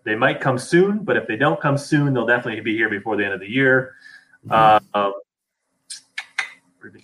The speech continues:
Speaker 1: get hands on those Cadens. Yeah, I, I'm excited to get some Cadens too. Uh, like I,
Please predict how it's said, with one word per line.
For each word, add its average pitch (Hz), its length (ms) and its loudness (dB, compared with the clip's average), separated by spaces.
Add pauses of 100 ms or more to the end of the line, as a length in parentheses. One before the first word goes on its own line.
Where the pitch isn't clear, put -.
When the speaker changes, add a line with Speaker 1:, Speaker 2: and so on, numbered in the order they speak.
Speaker 1:
get 95 80 -12
hands 107 180 -4
on 101 100 0
those 92 160 -6
Cadens. 107 540 0
Yeah, 104 140 6
I, 117 280 4
I'm 117 100 2
excited 98 320 4
to 98 60 -4
get 98 120 -4
some 95 140 -14
Cadens 95 380 -2
too. 98 240 -2 (100)
Uh, 90 60 -4
like 92 160 -8
I, - 220 0